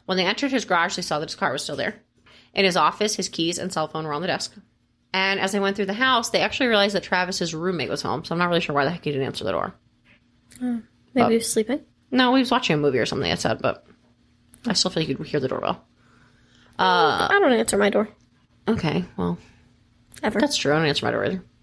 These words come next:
Speaker 1: I check my ring. If it's someone I know, I let them in. But
Speaker 2: Right.
Speaker 1: also, people don't come to my house without telling me they're coming.
Speaker 2: Right.
Speaker 1: And when they do, actually, the only person that does that is Sterling. He shows up at my house.
Speaker 2: <laughs>
Speaker 1: It's really annoying to me. And I tell him, "Don't do that."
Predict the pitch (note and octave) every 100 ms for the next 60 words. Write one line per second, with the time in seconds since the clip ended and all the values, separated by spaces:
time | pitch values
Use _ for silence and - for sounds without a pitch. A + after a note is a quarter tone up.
0 | _ _ _ _ - - - G3 E3+ C3+
1 | D#3+ - - F3 - D#3 C#3+ A#2 F#2 F#2+
2 | - E2+ E2+ - _ _ - F#4 B4+ C5
3 | C5+ G#4+ F4+ C4+ G3+ E3 F3 C#3+ C#3+ B2+
4 | E2 - - F#3 - _ _ _ _ _
5 | _ - C4 - _ _ _ F#3 F#3+ F#3+
6 | F#3 F#3 F3+ - - - F#4+ A3 A#3+ C4
7 | A3 F#3+ F3+ D3 - - F2+ - - -
8 | A3+ C#4+ A3 D#3+ - D#3 - - - _
9 | - - E4 - - G3+ F#3 F#3 F3+ D#3
10 | G#2 - - - - _ - E3+ F3 F3
11 | D#3+ D#3+ - D#3 D3+ - -